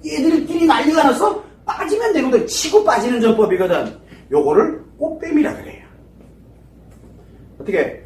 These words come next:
꽃, 기양상간녀 할 거면 제대로 해야지.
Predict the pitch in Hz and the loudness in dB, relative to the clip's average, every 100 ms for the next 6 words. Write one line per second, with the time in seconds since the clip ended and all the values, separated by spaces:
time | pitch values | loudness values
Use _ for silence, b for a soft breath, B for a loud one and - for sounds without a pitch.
0 | - 262 - B B B - - 165 190 | -8 -8 -8 B B B -14 -6 0 2
1 | 392 403 359 208 175 185 214 247 294 370 | 4 2 0 -6 -6 -4 -2 -4 -6 -6
2 | 311 151 160 185 127 - - _ b b | -4 -4 -4 -4 -6 -12 -20 _ b b
3 | - - 151 254 330 381 262 180 - 160 | -16 -10 -6 -2 4 6 6 2 0 -6
4 | 175 202 143 - | -4 -4 -4 -10